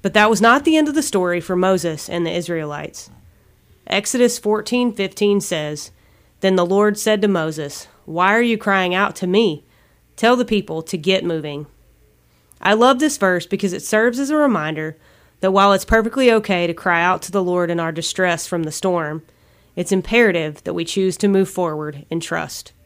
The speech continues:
Like the weather in Kentucky, the storms of life can be very unpredictable. May we choose to stay calm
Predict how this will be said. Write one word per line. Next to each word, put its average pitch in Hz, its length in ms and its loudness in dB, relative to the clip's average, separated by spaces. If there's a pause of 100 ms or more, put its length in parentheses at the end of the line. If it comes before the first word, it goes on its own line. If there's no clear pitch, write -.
(920)
Like 202 220 2
the 208 80 6
weather 208 300 6
in 277 100 6
Kentucky, 180 520 0
the 160 100 -8
storms 226 440 2
of 214 120 -2
life 151 300 -4
can 185 140 -4
be 170 120 -2
very 185 340 0
unpredictable. 160 720 -6 (840)
May 202 160 6
we 220 120 4
choose 247 380 2
to 294 100 -6
stay 185 260 0
calm 196 500 0